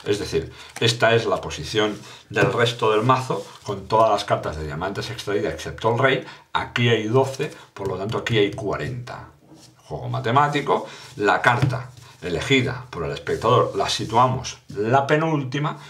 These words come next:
y como retiramos todas las cartas de diamantes, quedan exactamente cuarenta. Y su carta situada en trigésimo novena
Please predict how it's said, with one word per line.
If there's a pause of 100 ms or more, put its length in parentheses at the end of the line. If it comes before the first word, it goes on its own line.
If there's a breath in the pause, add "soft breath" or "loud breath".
(180 loud breath)
y
como
retiramos
todas
las
cartas (340 loud breath)
de
diamantes, (520 loud breath)
quedan
exactamente
cuarenta. (320 soft breath)
Y
su
carta (140)
situada (300 loud breath)
en
trigésimo
novena